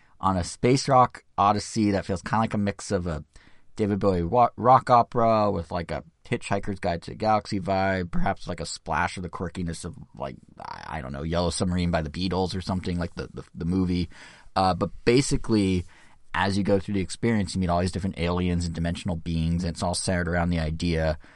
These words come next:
of your growth into someone who can really, like, rock the universe and be the best performer across all dimensions. And li-, like I said, I mean, it, it's weird. It, it's kinda wacky, but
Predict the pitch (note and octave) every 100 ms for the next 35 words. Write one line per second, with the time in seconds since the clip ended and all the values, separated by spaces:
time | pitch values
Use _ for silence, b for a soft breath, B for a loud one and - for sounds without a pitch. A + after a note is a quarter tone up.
0 | b - E2+ F#2 F2+ F2 F2+ F2 F#2 E2
1 | F#2 E2+ F2 D#2+ F2 E2+ D#2+ D2+ D#2 D#2
2 | - - E2 E2 D#2+ D#2+ D2 - E2 E2
3 | D#2 - D#2+ - - F2+ - E2 D#2+ D#2
4 | C#2+ B B - - E2 - F#2 F#2 F2
5 | E2+ E2+ E2 - D2 C2 - - F#2 F2+
6 | E2+ E2+ C#2 F2+ A#2 A#2 G#2 - B1 -
7 | D#2+ D#2+ - - E2+ - C2+ G1+ - C2
8 | - F#2 - G#2 F#2+ D#2+ C#2+ - C#2+ -
9 | F#2+ F2